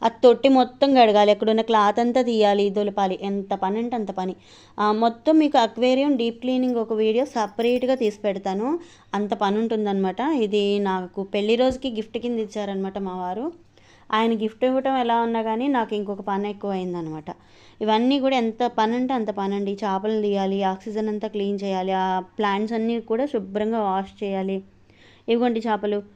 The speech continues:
చాలానే ఉండేవి, ఇవి ఎందుకో చచ్చిపోయినాయి. ఆ, తర్వాత ఎనిమిది చేపలు మాత్రం మిగిలినాయి. ఇక రాళ్ళన్నీ కూడా అండి చూడండి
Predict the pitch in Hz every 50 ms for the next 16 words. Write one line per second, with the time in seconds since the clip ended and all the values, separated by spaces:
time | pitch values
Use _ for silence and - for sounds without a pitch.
0 | _ _ _ _ - 262 247 240 240 240 240 247 262 277 302 277 254 247 247 254
1 | 247 233 262 302 339 311 262 240 226 220 214 208 202 208 208 208 196 196 - -
2 | 214 220 226 226 240 233 262 226 - - - 254 226 196 - 226 - 240 226 196
3 | 185 - - - - _ _ _ - _ - _ _ _ _ - 202 208 208 202
4 | 202 196 196 196 196 190 190 196 220 208 214 226 220 247 233 220 214 214 214 202
5 | 226 202 190 190 240 254 233 226 262 - - 226 233 208 190 190 196 196 190 185
6 | 208 269 349 - - - - - - - - - 269 254 294 262 240 214 214 220
7 | 233 254 262 262 262 262 254 247 254 247 247 233 233 233 233 226 233 220 220 226
8 | 233 262 330 392 381